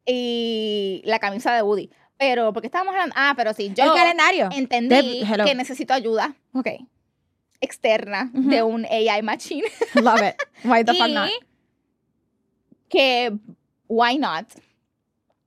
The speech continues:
Speaker 1: Como que me saqué eso. Es verdad que fue un gasto que no tenía previsto. Es un gasto que,
Speaker 2: Full.
Speaker 1: que, que
Speaker 2: Pero si te ayuda.
Speaker 1: Correcto. Y
Speaker 2: Fuck
Speaker 1: dije,
Speaker 2: it.
Speaker 1: "¿Sabes qué?"
Speaker 2: No importa.
Speaker 1: Eso, como que es
Speaker 2: Como dice Gus, tú trabajas bien duro para
Speaker 1: aprender que no
Speaker 2: comprarte
Speaker 1: tengo que
Speaker 2: cosas.
Speaker 1: hacerlo sola.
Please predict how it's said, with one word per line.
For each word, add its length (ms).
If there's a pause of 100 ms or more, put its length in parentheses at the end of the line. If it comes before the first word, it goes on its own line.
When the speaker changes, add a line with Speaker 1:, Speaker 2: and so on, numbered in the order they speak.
Speaker 1:
Como 200
que 120
me 280
saqué 360
eso. 160
Es 40
verdad 220
que 80
fue 120
un 60
gasto 280
que 100
no 140
tenía 340
previsto. 400
Es 60
un 160
gasto 240
que, 240
Speaker 2:
Full. 80
Speaker 1:
que, 380
que 380
Speaker 2:
Pero 160
si 140
te 80
ayuda. 500 (180)
Speaker 1:
Correcto. 420
Y 40
Speaker 2:
Fuck 80
Speaker 1:
dije, 160
Speaker 2:
it. 60
Speaker 1:
"¿Sabes 240
qué?" 120 (600)
Speaker 2:
No 80
importa. 280
Speaker 1:
Eso, 300
como 240
que 180
es 140 (760)
Speaker 2:
Como 180
dice 240
Gus, 180
tú 120
trabajas 320
bien 140
duro 140
para 180
Speaker 1:
aprender 100
que 60
no 60
Speaker 2:
comprarte 240
Speaker 1:
tengo 200
que 60
Speaker 2:
cosas. 140
Speaker 1:
hacerlo 220
sola. 500